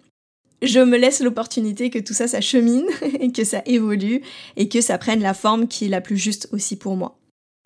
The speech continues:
Ce podcast, il s'adresse à toutes les personnes qui évoluent, bah, justement dans le milieu du bien-être, les personnes qui sont aussi en réflexion pour une reconversion vers un métier qui a plus de sens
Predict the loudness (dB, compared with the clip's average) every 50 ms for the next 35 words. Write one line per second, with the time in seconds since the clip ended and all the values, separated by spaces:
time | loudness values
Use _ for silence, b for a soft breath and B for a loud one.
0 | _ _ _ _ -4 0 0 2 6 6 4 6 4 0 0 0 -2 0 0 0
1 | 2 2 0 0 0 -2 -2 -2 -2 0 0 0 -2 0 0 0 0 2 0 0
2 | 0 0 0 0 2 2 0 2 2 0 2 2 2 0 2 -2 -2 -2 0 0
3 | 0 2 0 0 0 0 0 0 -2 -2 -4 -8 -6 -4 0 2 2 2 0 -4
4 | -8 -6 -6 -4 -4 -4 -4 -2 -2 -2 -2 -4 -4 -4 -4 -2 -2 -2 -2 -2
5 | -2 -2 2 2 2 2 0 -4 -4 -4 -4 -6 -6 b b b b b b b
6 | b b _ 2 4 4 4 4 2 2 0 0 -2 -2 -2 -2 0 2 2 2
7 | 2 0 0 0 -2 -2 -2 -4 -6 -6 -4 -4 -6 -6 -6 -6 -8 -4 -2 -2
8 | 0 0 0 -2 -2 -2 -4 -6 -6 -10